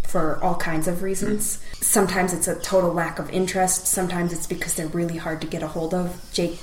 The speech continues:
Speaker 1: said he tried to tra-, live trap them out here and couldn't even get them into traps. Not necessarily because they're wily, but there's so much to eat out here that there was no incentive for them. And it's not like you could net them like you could a dik-dik or something.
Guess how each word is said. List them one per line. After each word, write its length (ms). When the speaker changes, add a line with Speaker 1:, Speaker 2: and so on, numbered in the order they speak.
Speaker 1:
said 260
he 160
tried 320
to 60
tra-, 300
live 200
trap 260
them 140
out 200
here 200
and 120
couldn't 280
even 220
get 180
them 160
into 240
traps. 580
Not 300
necessarily 580
because 300
they're 100
wily, 460
but 140
there's 200
so 140
much 220
to 100
eat 160
out 180
here 240
that 160
there 160
was 180
no 280
incentive 600
for 240
them. 360
And 200
it's 200
not 180
like 160
you 100
could 200
net 320
them 240
like 220
you 60
could 200
a 60
dik-dik 500
or 80
something. 520